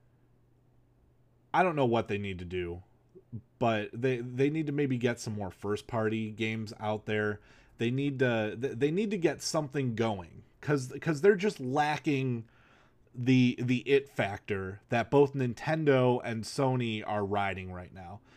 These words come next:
Nintendo, Nintendo, I can't even compare to Sony and Xbox, because Nintendo is so far in its own little world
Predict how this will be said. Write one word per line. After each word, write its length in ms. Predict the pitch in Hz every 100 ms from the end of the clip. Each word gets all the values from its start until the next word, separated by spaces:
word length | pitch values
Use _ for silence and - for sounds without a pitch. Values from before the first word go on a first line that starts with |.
| - -
Nintendo, 760 | 147 160 214 277 220 156 143 131 - - 165
Nintendo, 460 | 208 240 311 262
I 140 | 160 196
can't 220 | 226 220
even 200 | 190 165
compare 460 | 139 113 127 127 135
to 80 |
Sony 360 | 127 143 131 131
and 80 | 117
Xbox, 540 | 117 - 139 135 131
because 320 | 127 131 139
Nintendo 720 | 127 139 131 196 220 190 151 -
is 220 | 135 123
so 280 | - 202 208
far 540 | - 165 156 156 156
in 180 | - 131
its 180 | 120 -
own 240 | 120 135
little 240 | 135 131 113
world 480 | 104 101 104 110